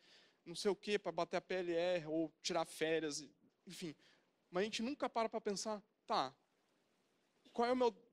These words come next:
meu débito técnico aqui, ou da equipe, em relação ao produto, e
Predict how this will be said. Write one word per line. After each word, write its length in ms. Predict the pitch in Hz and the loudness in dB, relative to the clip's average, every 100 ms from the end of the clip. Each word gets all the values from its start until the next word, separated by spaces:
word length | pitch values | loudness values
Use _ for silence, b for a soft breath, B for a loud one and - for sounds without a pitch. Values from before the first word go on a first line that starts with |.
| - | -6
meu 380 | 196 208 180 147 | 0 0 0 -2
débito 320 | 185 180 - 180 | 0 0 -2 -10
técnico 500 | - 170 - 175 170 | -6 -6 -6 -8 -8
aqui, 560 | - 196 233 233 170 147 | -8 -10 -8 -6 -6 0
ou 180 | 170 175 | 0 2
da 160 | 175 | 0
equipe, 540 | 160 - 202 226 - 226 | -2 -6 -8 -8 -8 -6
em 160 | 196 | -2
relação 380 | 185 180 170 185 | 0 0 0 -4
ao 40 | |
produto, 460 | 170 175 151 202 226 | -4 -6 -4 -10 -8
e 120 | 208 | -12